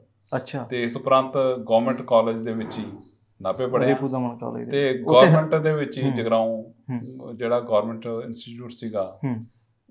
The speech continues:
Speaker 2: ਡਾਈਟ,
Speaker 1: ਹੂੰ।
Speaker 2: ਜਿਹਨੂੰ ਜ਼ਿਲ੍ਹਾ ਸਿੱਖਿਆ ਸਿਖਲਾਈ ਸੰਸਥਾ ਕਹਿ ਸਕਦੇ ਹਾਂ,
Speaker 1: ਹੂੰ।
Speaker 2: ਉੱਥੇ ਮੈਂ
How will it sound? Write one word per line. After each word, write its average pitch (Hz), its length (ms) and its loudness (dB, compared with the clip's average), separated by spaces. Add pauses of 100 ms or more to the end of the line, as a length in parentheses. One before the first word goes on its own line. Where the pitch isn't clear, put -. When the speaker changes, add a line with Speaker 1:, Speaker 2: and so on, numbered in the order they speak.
Speaker 2:
ਡਾਈਟ, 117 440 4
Speaker 1:
ਹੂੰ। 113 80 -10 (540)
Speaker 2:
ਜਿਹਨੂੰ 120 220 0
ਜ਼ਿਲ੍ਹਾ 113 220 2
ਸਿੱਖਿਆ 117 280 -6
ਸਿਖਲਾਈ 110 340 -4
ਸੰਸਥਾ 107 360 -8
ਕਹਿ 107 160 -6
ਸਕਦੇ 95 340 -12
ਹਾਂ, 87 100 -16 (220)
Speaker 1:
ਹੂੰ। 117 200 -6 (220)
Speaker 2:
ਉੱਥੇ 117 220 -8
ਮੈਂ 95 240 -6